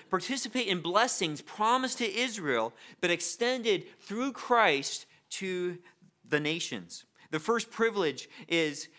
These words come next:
"But you are a chosen race." The word race here is people who share common, common ancestors, a common lineage,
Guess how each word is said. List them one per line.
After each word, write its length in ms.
"But 100
you 300
are 560
a 120
chosen 760
race." 720
The 80
word 260
race 280
here 160
is 140
people 380
who 180
share 640
common, 520
common 340
ancestors, 920
a 80
common 680
lineage, 640